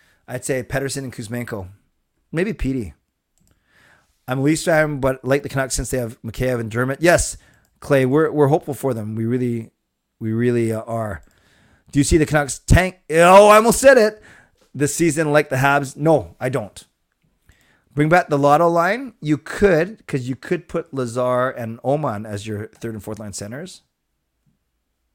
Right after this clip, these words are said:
Rest in peace to Andrea Lansbury and Robbie Coltrane. Thank you. If we had a season start like last year, I'm all aboard the Bedard train 'cause clearly we don't have a superstar on this team and Bedard will check that box.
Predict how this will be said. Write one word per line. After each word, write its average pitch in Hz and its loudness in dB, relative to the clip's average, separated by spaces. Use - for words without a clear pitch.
Rest 139 -2
in 127 -8
peace 143 -2
to 139 -8
Andrea 139 -2
Lansbury 139 -4
and 113 -10
Robbie 113 -4
Coltrane. 151 -8
Thank 107 -14
you. 147 -10
If - -12
we 151 -2
had 147 2
a 143 -2
season 160 -4
start 160 -2
like 127 -6
last 156 -4
year, 156 -2
I'm 131 -4
all 135 -2
aboard 135 -2
the 127 -6
Bedard 131 -2
train 117 -10
'cause 107 -10
clearly 135 -2
we 127 -4
don't 123 -2
have 117 -4
a 101 -10
superstar 143 -6
on 120 -10
this 107 -12
team 120 -8
and 113 -12
Bedard 110 -6
will 110 -10
check 107 -12
that 95 -16
box. 92 -14